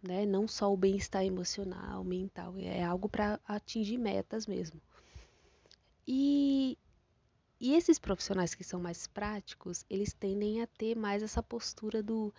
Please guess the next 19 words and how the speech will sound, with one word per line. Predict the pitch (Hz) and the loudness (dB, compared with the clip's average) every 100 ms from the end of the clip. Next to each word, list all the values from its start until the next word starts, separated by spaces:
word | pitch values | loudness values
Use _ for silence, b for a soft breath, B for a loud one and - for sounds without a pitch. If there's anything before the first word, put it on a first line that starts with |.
| B B - | B B -10
"vambora, | 254 254 226 269 277 233 226 | -6 -4 -2 2 2 2 0
a | |
gente | 233 269 - | -2 -4 -4
consegue, | 277 247 - 262 285 247 226 202 190 160 B B B 208 | -4 -4 -2 0 2 2 -2 0 -2 -2 B B B -4
vamos | 269 262 | -2 0
lá", | 220 247 277 240 208 | 0 2 0 -2 -4
enfim. | 220 - 196 175 - _ _ _ _ _ _ - | -6 -6 -4 -4 -6 _ _ _ _ _ _ -12
E, | - 254 262 254 254 254 247 247 - _ _ _ - | -2 0 2 0 0 -2 -4 -6 -10 _ _ _ -8
e | 381 | -4
as | - | -4
pessoas | - 175 - 220 214 175 180 - | -4 -6 -4 -2 0 0 -2 -6
que | - | -10
estão | 190 - - 240 233 | -12 -10 -8 -6 -4
aí | 190 190 | -4 -6
com | - 226 | -6 -2
o | 247 | 0
emocional | 202 185 196 185 180 | 0 0 0 -2 0
mais | 185 - | 0 -2
fragilizado, | 190 180 175 180 170 175 190 196 190 180 185 | -4 -4 -2 -2 -2 0 0 0 -2 -2 -2